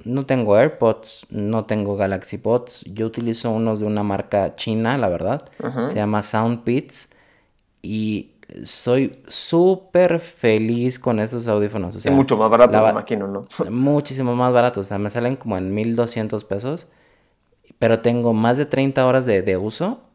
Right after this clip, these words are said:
Speaker 1: Tengo, eh, no son totalmente Bluetooth, o sea, no son inalámbricos porque tienen un cable entre ellos dos.
Speaker 2: Ok.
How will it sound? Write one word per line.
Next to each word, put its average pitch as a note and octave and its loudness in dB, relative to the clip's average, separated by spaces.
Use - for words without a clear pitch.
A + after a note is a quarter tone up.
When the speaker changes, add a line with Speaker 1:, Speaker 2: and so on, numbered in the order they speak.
Speaker 1:
Tengo, A#2 2
eh, F#2+ -6
no C3 0
son F#3 0
totalmente D3+ 0
Bluetooth, C#3 -4
o A2+ -6
sea, A#2 0
no A2+ 0
son C3+ -2
inalámbricos B2+ 0
porque - -8
tienen A2+ 0
un A#2+ -4
cable A#2 2
entre G#2+ 0
ellos G#2 0
dos. A#2+ -2
Speaker 2:
Ok. A#2 0